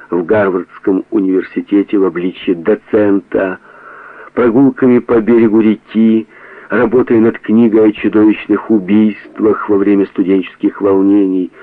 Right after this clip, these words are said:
и регулярным принятием определенных доз лекарств,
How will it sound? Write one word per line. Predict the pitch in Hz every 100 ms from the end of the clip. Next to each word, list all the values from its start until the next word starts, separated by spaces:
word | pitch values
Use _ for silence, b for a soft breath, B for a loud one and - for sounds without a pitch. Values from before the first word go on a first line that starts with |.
| B B B -
и |
регулярным | 135 139 143 139 120 120
принятием | 113 117 113 107 113 107 - B B
определенных | 104 101 113 101 110 104 104
доз | 98 104 -
лекарств, | 104 104 175 196 - - - - -